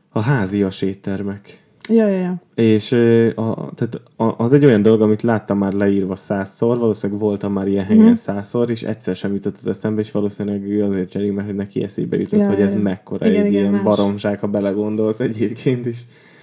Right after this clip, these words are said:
Speaker 1: És, ö, és a, ez, ez példa arra, amit mondasz, hogy eléri, hogy
Speaker 2: Igen, igen,
Speaker 1: Igen.
Speaker 2: igen.
Speaker 1: Van ez a, hallasz egy jó viccet, és, „Ah, miért nem én gondoltam erre?”
Speaker 2: Ja,
Speaker 1: Tehát
Speaker 2: hát ez
Speaker 1: igen.
Speaker 2: most már, igen, azt vettem észre, hogy most már egyre kevésbé tudok stand-upot nézni a jó ízűen. Tehát, hogy, mert hogy sokkal kevesebbszer rögök fel,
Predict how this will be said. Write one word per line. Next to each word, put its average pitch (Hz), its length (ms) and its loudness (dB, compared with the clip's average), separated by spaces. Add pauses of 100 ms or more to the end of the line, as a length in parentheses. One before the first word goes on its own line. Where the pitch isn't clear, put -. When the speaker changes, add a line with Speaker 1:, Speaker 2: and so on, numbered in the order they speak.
(300)
Speaker 1:
És, 107 280 0
ö, 113 340 8
és 123 280 0
a, 107 280 0
ez, 104 120 0
ez - 200 -4
példa 101 360 0
arra, 101 140 -6
amit 101 220 -8
mondasz, 98 300 -8
hogy 104 140 -2
eléri, 98 360 -2
hogy 101 300 -8 (640)
Speaker 2:
Igen, 202 480 2
igen, 233 120 0
Speaker 1:
Igen. 202 160 2
Speaker 2:
igen. 196 340 2 (1000)
Speaker 1:
Van 113 180 0
ez 104 120 0
a, 101 240 -2 (160)
hallasz 107 320 -4
egy 101 80 -6
jó 104 100 -2
viccet, 110 220 -6
és, - 80 -12 (140)
„Ah, 113 200 -8
miért 104 180 -4
nem 98 100 -4
én 95 160 -4
gondoltam 101 480 -6
erre?” 101 220 -8
Speaker 2:
Ja, 110 100 -12 (120)
Speaker 1:
Tehát 220 180 6
Speaker 2:
hát 208 100 4
ez - 60 -4
Speaker 1:
igen. 214 100 6
Speaker 2:
most 208 160 4
már, 202 340 2
igen, 208 300 -2
azt 220 120 -2
vettem 202 220 2
észre, 185 160 2
hogy 180 100 2
most 180 140 0
már 175 100 0
egyre 170 160 2
kevésbé 160 380 -4
tudok 160 220 -4
stand-upot 160 560 -6
nézni 165 300 -4
a 165 60 -2
jó 165 220 0
ízűen. 156 520 -4
Tehát, 175 240 -4
hogy, 190 140 2
mert 208 180 4
hogy 214 100 2
sokkal 220 220 0
kevesebbszer 202 520 0
rögök 180 320 0
fel, 196 420 -4